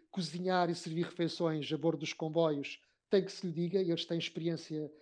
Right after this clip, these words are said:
de décadas, eh, neste serviço, e que desde o início deste mês, eh, estão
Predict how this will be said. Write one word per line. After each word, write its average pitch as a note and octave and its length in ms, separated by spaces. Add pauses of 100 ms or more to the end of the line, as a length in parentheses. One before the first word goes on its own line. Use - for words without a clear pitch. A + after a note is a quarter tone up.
(140)
de D3+ 140
décadas, D#3 720
eh, D3+ 180
neste D#3 280
serviço, F3 500 (320)
e F#3+ 100
que G3 400 (180)
desde F3+ 360
o F#3+ 40
início G3 320
deste F3+ 300
mês, F#3 540 (280)
eh, F#3 160
estão F#3 380